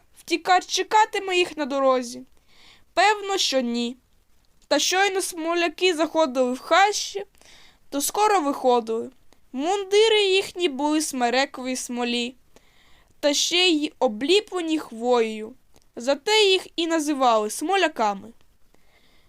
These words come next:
І ще вовки їм усюди ввижалися. Вовки справді були.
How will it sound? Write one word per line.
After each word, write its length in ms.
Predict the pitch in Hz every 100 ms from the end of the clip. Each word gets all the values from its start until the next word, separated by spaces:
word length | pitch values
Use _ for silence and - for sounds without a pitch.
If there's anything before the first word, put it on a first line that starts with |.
| _
І 140 | 262
ще 320 | 254 - 415 453
вовки 460 | 415 381 - 392 359
їм 240 | 277 220
усюди 480 | 233 - 320 294 302
ввижалися. 800 | 247 262 226 226 208 208 - 226 _ _ _ _ _ - -
Вовки 640 | 240 302 311 - 453 - -
справді 680 | - - 262 269 233 208 208
були. 380 | 202 196 196